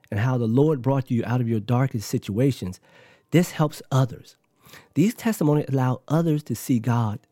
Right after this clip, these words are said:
character and ability through someone they love and trust, which is you.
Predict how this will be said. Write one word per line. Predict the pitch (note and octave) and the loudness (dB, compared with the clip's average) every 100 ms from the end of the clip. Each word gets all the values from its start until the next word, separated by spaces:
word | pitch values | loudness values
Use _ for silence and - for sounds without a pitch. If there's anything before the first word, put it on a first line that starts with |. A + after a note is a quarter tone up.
| _ | _
character | - D#3+ C#3+ G2+ F2 F#2+ _ - _ | -6 0 0 -2 -10 -12 _ -20 _
and | C3+ B2 | 2 2
ability | A#2 D#3 F3 - G2 F#2+ - _ - | 4 2 2 0 -4 -8 -14 _ -2
through | B2 | 0
someone | A#2+ - D#3 E3 C#3+ | 0 2 2 2 2
they | B2+ | 2
love | B2 A#2+ | 0 -2
and | A2+ | -4
trust, | A#2+ G#2+ - | -4 -6 -6
which | A2 - | -6 -4
is | G#2 | -6
you. | E2+ | -8